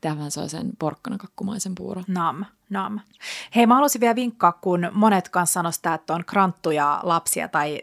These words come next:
Speaker 2: teini-ikäisiä kotona,
Speaker 1: Mm.
Speaker 2: niin yksi, ähm, hyvä juttu, ainakin mä tiedän omasta lähipiiristä, että aika monet lapset ja nuoret tykkää sellaisista niinku aasialaisista mauista.
Speaker 1: Kyllä.
Speaker 2: Et just joku sellainen teriyaki-kastike on aika kiva, että jos sulla on nyt se kasakasviksi
Speaker 1: Mm.
Speaker 2: ja sä joko paahdat ne tai vokkaat ne,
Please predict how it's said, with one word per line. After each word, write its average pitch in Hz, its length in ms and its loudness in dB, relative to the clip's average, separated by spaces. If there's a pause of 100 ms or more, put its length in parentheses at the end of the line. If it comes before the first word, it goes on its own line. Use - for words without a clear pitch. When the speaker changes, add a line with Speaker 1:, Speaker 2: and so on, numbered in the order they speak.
Speaker 2:
teini-ikäisiä 160 600 -4
kotona, 202 400 2 (120)
Speaker 1:
Mm. 175 320 0
Speaker 2:
niin 196 340 2
yksi, 285 420 2 (160)
ähm, 180 300 4 (540)
hyvä 233 200 6
juttu, 180 260 2
ainakin 220 340 4
mä 240 120 4
tiedän 180 360 4
omasta 202 380 2
lähipiiristä, 170 680 -2
että 175 160 -2
aika 269 240 4
monet 240 240 2
lapset 233 380 -2
ja 175 60 -2
nuoret 175 380 4
tykkää 160 360 -2
sellaisista 160 380 -4
niinku 160 280 -6
aasialaisista 180 840 2
mauista. 185 520 -2
Speaker 1:
Kyllä. 175 380 -2
Speaker 2:
Et 175 120 2
just 208 200 2
joku 185 180 2
sellainen 180 260 0
teriyaki-kastike 180 1000 2
on 165 80 -2
aika 180 360 -2
kiva, 214 360 4
että 165 140 -2
jos 190 180 2
sulla 180 220 4
on 170 100 2
nyt 165 140 -6
se - 120 -4
kasakasviksi 196 1120 0
Speaker 1:
Mm. 160 300 -2
Speaker 2:
ja 170 60 0
sä 175 100 2
joko 180 140 4
paahdat 185 520 6
ne 165 100 -4
tai 160 220 -2
vokkaat 175 560 -2
ne, 254 140 0